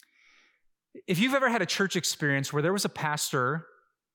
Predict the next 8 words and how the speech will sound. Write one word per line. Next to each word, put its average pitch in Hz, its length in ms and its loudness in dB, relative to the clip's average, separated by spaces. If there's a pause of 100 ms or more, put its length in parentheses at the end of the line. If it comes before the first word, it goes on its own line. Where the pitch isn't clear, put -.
(220)
who 190 200 2
knew 160 220 4
you 214 180 0
well 175 500 0 (1000)
and 151 220 2
knew 180 160 4
Jesus 165 440 0
well 196 400 -2